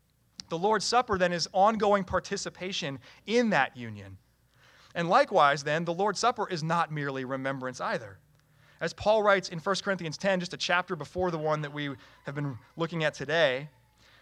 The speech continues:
he writes, "This bread is participation in the body of Christ. This blood is participation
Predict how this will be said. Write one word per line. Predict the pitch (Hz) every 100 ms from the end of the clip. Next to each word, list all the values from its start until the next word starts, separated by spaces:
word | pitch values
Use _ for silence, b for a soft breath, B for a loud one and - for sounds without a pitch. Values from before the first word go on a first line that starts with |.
| b b _
he | 185
writes, | 202 196 170
"This | 160 233 185
bread | 160 208 233 185 175
is | 175
participation | - 196 - - 254 226 - 208 233 - 170
in | 165
the | 151
body | 160 175
of | 175
Christ. | - 226 208 -
This | 185
blood | 151 147 185 202
is | 185 175
participation | - 170 - 233 - 196 - 196 208 135 117 147